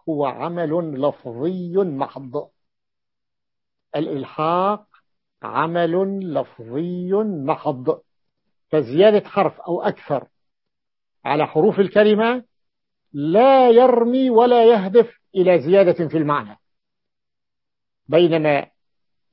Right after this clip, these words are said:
في المزيد زيادة الحرف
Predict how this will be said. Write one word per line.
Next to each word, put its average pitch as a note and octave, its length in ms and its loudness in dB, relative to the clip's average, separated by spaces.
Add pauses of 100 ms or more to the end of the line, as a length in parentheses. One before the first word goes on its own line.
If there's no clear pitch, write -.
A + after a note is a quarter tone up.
(320)
في D#3 120 -2
المزيد G#3+ 760 2 (1200)
زيادة F#3 580 2
الحرف A3+ 840 -4